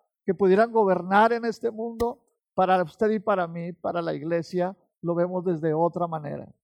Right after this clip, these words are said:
Lo vemos con un poder limitado, lo vemos con un poder empobrecido, lo vemos con un poder acabado. Porque ese es el pensamiento de la iglesia.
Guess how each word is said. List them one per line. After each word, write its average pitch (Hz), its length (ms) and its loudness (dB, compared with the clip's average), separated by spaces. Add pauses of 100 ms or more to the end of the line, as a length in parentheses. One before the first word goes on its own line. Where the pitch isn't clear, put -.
(320)
Lo 165 160 -4 (160)
vemos 190 440 -2
con 165 180 -8
un 170 180 -10
poder 165 300 0
limitado, 196 760 0 (520)
lo 180 80 -4
vemos 170 300 -2
con 160 180 -8
un 160 160 -10
poder 160 500 0
empobrecido, 175 1000 -2 (320)
lo 175 120 -2
vemos 165 300 -2
con 156 180 -6
un 156 180 -10
poder 156 500 0 (140)
acabado. 143 680 -4 (920)
Porque 170 340 0
ese 190 220 2
es 190 120 -2
el 190 120 -2
pensamiento 175 680 -4
de 175 100 -2
la 156 100 -4
iglesia. 143 600 -4